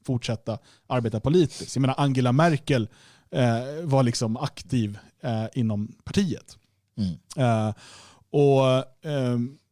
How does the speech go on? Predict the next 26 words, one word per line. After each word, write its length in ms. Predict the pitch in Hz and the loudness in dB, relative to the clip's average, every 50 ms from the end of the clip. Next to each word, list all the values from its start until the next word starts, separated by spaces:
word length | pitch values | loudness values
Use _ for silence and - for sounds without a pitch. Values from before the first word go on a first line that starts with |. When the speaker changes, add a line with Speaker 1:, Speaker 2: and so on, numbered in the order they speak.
| _ _ _ _ _ 185 | _ _ _ _ _ -8
Speaker 1:
du 180 | 175 165 151 143 | -6 -2 0 2
har 80 | 135 139 | 2 2
ju 80 | 127 | 2
flera 480 | 123 - 139 147 160 180 180 170 165 151 | 2 0 2 4 4 6 6 6 6 6
utav, 380 | 143 135 - - 131 123 117 | 4 4 2 2 2 2 2
liksom, 200 | 117 117 117 120 | 0 0 0 0
de 120 | 120 117 120 | 0 2 2
ledande 640 | 120 135 139 131 120 117 117 131 151 151 143 131 123 | 2 4 4 2 2 0 0 2 2 2 2 2 2
vänsterpolitikerna 1040 | 120 131 123 113 110 - - 113 - 123 120 139 156 170 - - 143 123 135 123 | 2 2 0 0 -2 -4 -6 -6 -4 -2 0 2 2 0 0 -2 -2 -2 0 0
i 40 | 117 | 0
Tyskland 420 | 113 - 113 - - - 107 104 101 | 0 -2 -4 -4 -4 -6 -6 -6 -4
idag 400 | 104 120 156 196 208 180 135 117 | 0 2 2 4 4 2 2 0
som 420 | - 127 113 107 107 113 - 175 _ - | 0 -2 -2 -2 -4 -6 -8 -12 _ -6
också 320 | 185 190 - - 180 156 | -6 -4 -2 0 0 0
tillhörde, 640 | - - 147 127 113 107 101 117 110 104 104 104 101 _ _ - - _ _ | 2 2 0 0 0 0 0 0 0 0 -2 -6 -8 _ _ -20 -20 _ _
eh, 300 | - 127 110 104 101 107 | -10 -8 -8 -8 -8 -10
liksom, 280 | 113 110 - 107 101 107 | -10 -10 -10 -10 -10 -8
kommunistpartiet 680 | - - 123 127 127 120 - - 113 113 139 139 123 | -4 -2 -2 0 0 -2 -2 -4 -6 -2 0 0 0
under 160 | 117 107 107 107 | 0 -2 -2 -2
D 80 | 117 | -2
D 80 | 117 123 | -2 0
R-tiden, 580 | 120 113 107 - - 175 160 131 110 101 101 | 0 -2 -2 -2 -4 -4 -2 -2 -4 -6 -6
till 180 | - - 139 123 | -2 0 0 0
och 60 | 117 | 0
med, 120 | 110 107 104 | 0 -2 -4
liksom, 300 | 101 - 104 98 107 | -6 -6 -8 -8 -10